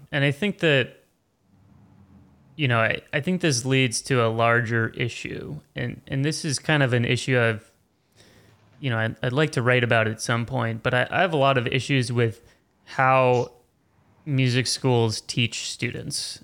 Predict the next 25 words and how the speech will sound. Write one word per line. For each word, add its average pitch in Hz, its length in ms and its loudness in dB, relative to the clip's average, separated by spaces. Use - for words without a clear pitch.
Uh, 117 340 -6
I 127 100 -8
think 139 400 -2
that 120 520 0
the - 80 -8
focus 123 640 -2
is 117 180 -4
kind 131 280 -2
of 113 100 2
all 113 240 4
wrong. 113 440 2
Um, 107 540 -2
I 123 100 -6
think 127 280 -2
that 127 140 2
a 117 100 2
lot 117 320 2
of 120 160 2
academia 117 680 2
is 107 180 0
very 110 720 2
self-serving 123 1000 0
in 120 160 -8
terms 120 320 0
of 110 240 -2